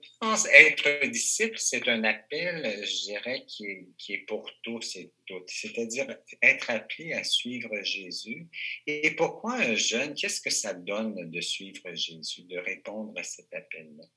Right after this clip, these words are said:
Hein, qu'est-ce, qu'est-ce que ça peut bien donner ? Bon, la première chose, c'est-à-dire que,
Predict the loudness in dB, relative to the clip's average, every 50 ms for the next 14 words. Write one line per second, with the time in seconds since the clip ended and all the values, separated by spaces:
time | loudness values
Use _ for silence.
0 | _ _ _ _ _ -20 -20 -18 -16 -14 -10 -8 -8 -8 -8 -10 _ -6 -6 -4
1 | -4 -4 -6 -6 -6 -6 -6 -8 -10 _ _ -12 -12 -12 -12 -12 -16 -16 -14 -14
2 | -14 -14 -14 -14 -16 -18 -20 -20 _ _ -18 -14 -12 -12 -12 -12 -12 -14 -16 -16
3 | -12 _ -2 0 0 0 -2 -6 -4 0 4 4 4 4 4 0 0 2 4 4
4 | 4 6 6 4 4 4 2 0 -4 -2 -2 -2 -2 -2 0 0 0 0 0 0
5 | -2 -2 -2 -2 -2 -2 0 2 4 4 2 2 -2 -6